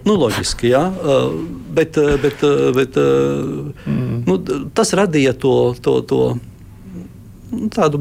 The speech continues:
Speaker 1: mazlietiņu varbūt savstarpēju neusticēšanos.
Speaker 2: Politiķis nedrīkst melot.
Speaker 1: Ā, nu, tagad gan es nezinu, ko man teikt. Man liekas, ka politiķi melo diezgan bieži.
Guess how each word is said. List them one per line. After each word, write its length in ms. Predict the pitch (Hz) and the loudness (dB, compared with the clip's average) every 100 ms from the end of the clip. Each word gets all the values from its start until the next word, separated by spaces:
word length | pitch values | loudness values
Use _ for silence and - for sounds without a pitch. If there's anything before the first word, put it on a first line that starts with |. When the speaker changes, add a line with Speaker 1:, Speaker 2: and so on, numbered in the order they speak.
| 143 | -2
Speaker 1:
mazlietiņu 560 | 165 156 156 127 120 113 | 0 0 2 0 0 -2
varbūt 280 | 107 104 | -2 -4
savstarpēju 500 | - - 117 117 107 | -2 -4 -4 -4 -2
neusticēšanos. 680 | 107 98 - - - - 101 | -2 -6 -8 -10 -10 -10 -4
Speaker 2:
Politiķis 520 | 98 90 85 - - 107 | 0 2 0 -2 -2 -2
nedrīkst 400 | 87 107 - 180 | 0 -2 0 0
melot. 560 | 156 92 - - - - - - - - - - - - - - - - - - - - - - - - - | 2 2 -2 -4 -8 -6 -6 -8 -12 -16 -18 -18 -18 -18 -18 -18 -16 -16 -16 -16 -16 -16 -14 -14 -14 -12 -2
Speaker 1:
Ā, 180 | 151 151 156 156 151 151 151 151 147 - - - - - - - - - - - - - - | 2 4 6 4 4 4 2 0 -4 -14 -20 -20 -20 -20 -20 -20 -18 -16 -16 -18 -18 -16 -2
nu, 200 | 139 143 | 0 2
tagad 320 | 147 147 160 | 0 0 2
gan 160 | 196 | 2
es 140 | 131 - | 2 2
nezinu, 380 | 127 107 117 113 | 0 2 0 0
ko 160 | - 120 | 0 2
man 160 | 117 | 0
teikt. 440 | - 113 107 - - | 2 0 0 -8 -6
Man 240 | 127 135 | 0 2
liekas, 300 | 180 175 - | 4 2 0
ka 100 | 170 | -2
politiķi 560 | 160 135 131 131 139 147 | 0 2 2 2 0 2
melo 300 | 143 139 135 | 2 4 2
diezgan 340 | 131 123 120 123 | 2 0 0 0
bieži. 380 | 233 113 104 | 2 0 -2